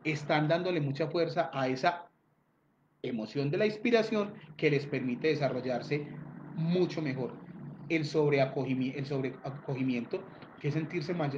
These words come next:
maravillado, asombrado con la grandeza del mundo que nos rodea. Cuando salimos a un lugar y vemos lo majestuoso que es, ocurre mucho con la naturaleza,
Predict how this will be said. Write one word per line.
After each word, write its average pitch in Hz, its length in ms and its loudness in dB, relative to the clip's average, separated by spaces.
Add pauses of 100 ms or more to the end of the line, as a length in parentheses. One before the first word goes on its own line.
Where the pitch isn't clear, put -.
(140)
maravillado, 131 600 0
asombrado 139 640 2 (180)
con 143 160 0
la 135 100 6
grandeza 127 440 0
del 160 100 2
mundo 139 240 0
que 170 100 -6
nos 139 140 -4
rodea. 147 480 0 (140)
Cuando 143 260 -2
salimos 143 380 -2
a 180 60 2
un 135 180 2
lugar 165 580 2
y 175 100 -2
vemos 170 280 2
lo 147 140 2
majestuoso 135 640 -2
que 147 240 2
es, 151 160 -4 (140)
ocurre 143 340 -2
mucho 147 240 0
con 135 180 2
la 123 80 0
naturaleza, 120 840 -2